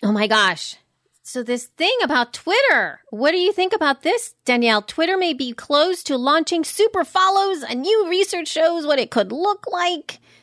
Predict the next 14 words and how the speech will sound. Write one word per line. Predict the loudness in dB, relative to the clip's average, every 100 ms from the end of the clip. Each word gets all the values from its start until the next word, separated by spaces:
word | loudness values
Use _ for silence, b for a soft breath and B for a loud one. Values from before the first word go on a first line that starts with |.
| b
This | -14
is | -4
an | 0 2
article | 2 2 0
from | 0 2 2
The | 2
Verge. | 0 0 0 2 2 0 -2 -10 b b b b b
So | 0 2 0 -2
I | 0 0 -2
know | -2 -2 -4 -8 -16 -16
we, | -12
you | -12 -10 -6
and | -2
I, | 0 0 -2 -6